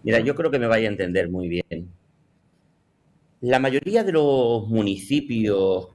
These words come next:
que se encuentran a lo largo de toda nuestra costa, ¿eh? Todo es tripio, han surgido fundamentalmente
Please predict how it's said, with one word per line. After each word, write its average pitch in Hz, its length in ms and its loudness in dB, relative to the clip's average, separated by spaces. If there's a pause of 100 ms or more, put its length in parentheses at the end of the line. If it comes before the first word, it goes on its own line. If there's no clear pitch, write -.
que 87 800 -2
se - 120 -8
encuentran 104 680 -2
a 90 40 -4
lo 90 100 -2
largo 98 420 -2
de 87 140 -4
toda 107 260 -2
nuestra 87 480 -8
costa, - 520 -6 (240)
¿eh? 95 260 -10 (120)
Todo 120 260 0
es 113 120 -6
tripio, 120 420 -6 (640)
han 139 120 0
surgido - 920 0
fundamentalmente 135 1300 0